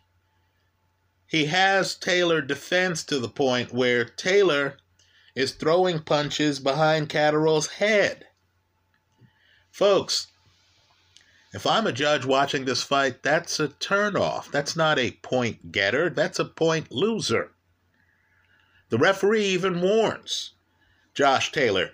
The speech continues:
for the rabbit punches. Right? You got the feeling that was out of frustration.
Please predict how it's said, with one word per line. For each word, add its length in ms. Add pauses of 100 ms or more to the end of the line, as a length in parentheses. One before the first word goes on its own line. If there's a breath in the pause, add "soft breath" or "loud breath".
for 240
the 100
rabbit 400
punches. 720 (1300 soft breath)
Right? 200
You 60
got 280
the 60
feeling 360
that 160
was 140
out 180
of 80
frustration. 720